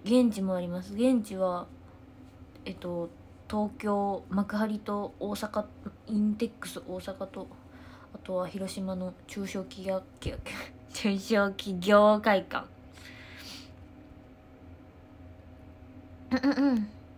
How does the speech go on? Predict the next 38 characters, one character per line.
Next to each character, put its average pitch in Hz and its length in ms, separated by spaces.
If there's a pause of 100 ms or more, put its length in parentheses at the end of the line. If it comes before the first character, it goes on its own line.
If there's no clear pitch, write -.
(160)
浴 240 240
衣、 254 280
そ 247 140
う 220 40
で 196 100
す。 - 120
夏 214 280
は 208 120
浴 190 140
衣 196 260
着 202 40
ま 196 160
す、 202 100
八 202 240
月。 190 400 (720)
で、 214 120
十 214 160
二 240 180
月 214 360
は、 180 440 (920)
イ 208 100
ン 196 80
テ 226 140
ッ 220 100
ク 202 100
ス 190 140
大 180 140
阪 - 260
は 202 360
ク 202 140
リ 185 80
ス 185 140
マ 175 160
ス。 - 260 (2500)
サ - 180
イ 208 100
ン 196 140
会。 185 340